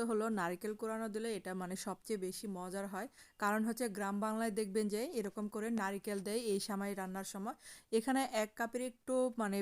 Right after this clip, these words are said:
বেশি দিলাম পানি, আর এক কাপের মতো চিনি দিয়েছিলাম, আর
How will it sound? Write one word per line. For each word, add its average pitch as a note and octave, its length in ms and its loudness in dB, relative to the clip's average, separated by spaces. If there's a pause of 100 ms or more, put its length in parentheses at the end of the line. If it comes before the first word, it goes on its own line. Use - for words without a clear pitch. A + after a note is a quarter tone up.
(100)
বেশি G#3 240 0
দিলাম G#3+ 180 2 (120)
পানি, F#3 240 -4 (360)
আর F3+ 120 0 (180)
এক F#3 140 -2
কাপের G3+ 280 0
মতো F#3+ 140 -4 (100)
চিনি G#3+ 280 -2
দিয়েছিলাম, G3 380 -2 (520)
আর F#3+ 80 4